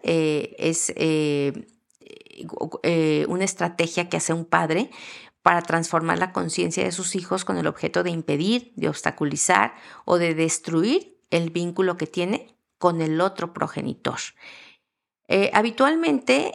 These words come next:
está desencadenado por uno de los padres,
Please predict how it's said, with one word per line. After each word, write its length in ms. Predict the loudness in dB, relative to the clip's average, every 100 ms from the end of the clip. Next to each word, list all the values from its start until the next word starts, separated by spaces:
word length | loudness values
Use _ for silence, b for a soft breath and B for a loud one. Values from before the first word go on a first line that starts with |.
| -6
está 220 | 0 2
desencadenado 920 | 2 0 -2 0 0 0 0 0 0
por 160 | -2 0
uno 220 | 0 0
de 80 | 0
los 180 | 0 0
padres, 640 | 2 2 2 -2 -4 -8